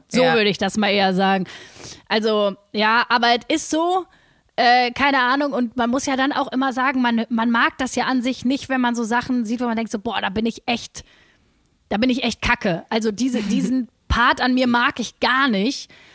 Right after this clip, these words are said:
Speaker 1: Aber auch das ist ja wichtig in einer Beziehung, dass der andere auch das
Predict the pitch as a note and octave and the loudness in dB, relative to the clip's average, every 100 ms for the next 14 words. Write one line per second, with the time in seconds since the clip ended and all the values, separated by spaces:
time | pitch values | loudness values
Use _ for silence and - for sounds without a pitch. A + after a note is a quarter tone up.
0 | - A3+ G3 A#3+ - C4 - B3+ C4+ G#3+ | -6 -2 0 -2 -2 -2 -2 -4 -4 0
1 | C4+ - B3+ B3+ C4+ - - _ _ B3 | -2 -2 -2 -2 -2 -10 -20 _ _ 0
2 | B3+ A3+ - - C#4+ C4+ A#3 A3+ B3+ - | 0 -2 -4 -2 0 0 0 -2 -4 -2
3 | C4 A3+ A3+ - A3+ A3+ - - | -2 -2 -4 -2 -2 -2 -6 -12